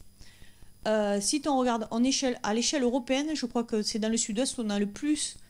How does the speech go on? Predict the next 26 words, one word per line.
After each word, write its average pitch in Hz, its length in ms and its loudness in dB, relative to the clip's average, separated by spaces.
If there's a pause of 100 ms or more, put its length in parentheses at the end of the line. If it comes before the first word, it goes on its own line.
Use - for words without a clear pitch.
(560)
de 196 100 0
densité, 269 600 2
de 254 100 0
retenues 247 480 2
collinaires, 247 580 4
euh, 180 1120 -6
en, 202 340 -2
en 202 40 -4
termes 262 200 0
de 220 60 -2
densité, 214 440 -4 (840)
euh, 175 160 -2
qui 190 240 0
date 240 280 4
de, 170 500 -4 (1200)
anciennement, 208 600 2
quand 214 200 0
on 196 100 -2
a 190 280 -2
mis 202 200 2
en 190 80 0
place 240 240 -2
l'agriculture 202 640 -4
dans 202 100 -4
le 185 60 -6
sud-ouest. - 540 -8